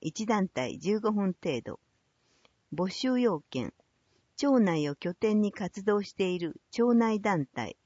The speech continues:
カラオケは除きます。生音による演奏や合唱であること。企画実行委員会二回程度に一、二名程度出席できる団体。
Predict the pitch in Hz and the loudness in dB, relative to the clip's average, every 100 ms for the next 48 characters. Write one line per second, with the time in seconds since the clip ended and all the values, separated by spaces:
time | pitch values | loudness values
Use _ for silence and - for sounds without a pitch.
0 | _ _ _ _ _ _ _ - 226 240 | _ _ _ _ _ _ _ -4 0 4
1 | 240 233 226 214 190 170 180 - 170 165 | 2 2 0 2 2 0 -2 -4 -4 -4
2 | 165 - 151 _ _ _ _ _ _ _ | -4 -10 -12 _ _ _ _ _ _ _
3 | _ _ _ _ _ _ _ _ _ _ | _ _ _ _ _ _ _ _ _ _
4 | _ _ - 196 233 254 262 254 240 240 | _ _ 0 4 6 6 4 4 4 6
5 | 226 214 202 _ 196 220 233 226 214 208 | 4 0 -6 _ 2 2 2 2 2 0
6 | 185 196 190 - 254 240 240 196 143 123 | 0 -2 -4 0 2 2 0 -2 -6 -10
7 | - 113 - _ _ _ _ _ _ _ | -12 -16 -16 _ _ _ _ _ _ _
8 | _ _ _ _ _ - - 240 - 220 | _ _ _ _ _ -8 0 0 2 -4
9 | 202 - - 254 247 240 233 - 170 151 | -4 -6 2 4 6 6 4 0 -4 -2
10 | 185 202 247 233 226 226 180 156 151 147 | -2 0 2 2 2 0 0 0 -2 -4
11 | - _ _ 180 - 247 247 247 240 226 | -10 _ _ -12 0 6 8 8 8 4
12 | - 226 175 143 92 - 196 - 254 226 | 4 2 2 -2 -4 -8 -4 -2 -2 -2
13 | 233 - 233 151 147 143 139 143 143 | -2 -2 -2 0 0 0 -2 -6 -8